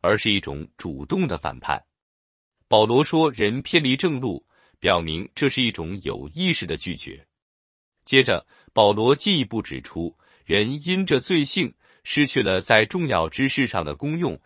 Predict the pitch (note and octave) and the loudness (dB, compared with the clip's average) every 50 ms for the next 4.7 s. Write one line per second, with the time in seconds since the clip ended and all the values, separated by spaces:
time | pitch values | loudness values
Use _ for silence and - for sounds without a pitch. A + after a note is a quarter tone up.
0 | _ _ _ _ - G2+ G2 G2 F2+ D2+ F#2+ A#2+ D3+ F3 - F2+ D2+ C2 C#2 - | _ _ _ _ -4 -2 0 0 0 -2 -4 -4 -4 -2 0 0 -2 -2 -2 -6
1 | - - F#2 G#2 A#2 - A#2+ B2 A#2+ - - - - F2+ - - D2+ D#2 F#2 G2+ | -6 -6 -6 -6 -6 -6 -6 -6 -6 -8 -10 -12 -14 -12 -12 -12 -6 -4 -4 -2
2 | - - F#2 D2+ - _ _ _ _ _ _ _ _ _ _ _ _ _ _ _ | 0 0 0 0 -2 _ _ _ _ _ _ _ _ _ _ _ _ _ _ _
3 | _ _ - G#3 F#3 D3+ A#2 G#2 G2 G#2+ B2+ C3+ C#3+ C3 - B2 A#2+ A#2 - - | _ _ 2 4 4 2 0 -2 -2 -2 0 2 4 6 6 6 6 4 4 2
4 | - F#2+ - A#2+ A#2 - - - - - - D#2 D2+ D2+ | 2 2 0 -4 -8 -8 -10 -12 -12 -10 -8 -8 -8 -8